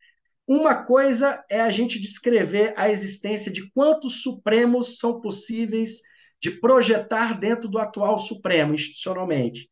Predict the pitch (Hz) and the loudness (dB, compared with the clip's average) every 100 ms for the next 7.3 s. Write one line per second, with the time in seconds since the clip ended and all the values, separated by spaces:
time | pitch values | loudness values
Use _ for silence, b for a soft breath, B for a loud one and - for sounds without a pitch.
0 | _ _ _ - 156 175 226 214 233 226 | _ _ _ 2 4 6 4 2 0 0
1 | - 185 180 175 147 - - 170 156 156 | -4 -4 -2 -2 -6 -10 -8 -6 -2 -4
2 | 147 202 196 165 170 202 143 151 160 151 | -4 -4 0 4 6 6 4 -2 -2 -6
3 | - 285 311 - 233 208 202 226 226 220 | -4 -2 -2 -2 -2 -2 -2 -2 -2 -2
4 | 165 220 - 143 131 _ _ _ _ - | 0 -2 -4 -12 -14 _ _ _ _ -4
5 | 170 156 226 240 214 175 175 196 - - | -2 4 4 4 2 0 0 -2 -6 -8
6 | 202 196 196 196 202 214 - 214 214 202 | -8 -6 -6 -4 -4 -4 -4 -2 -2 -2
7 | - - | -8 -12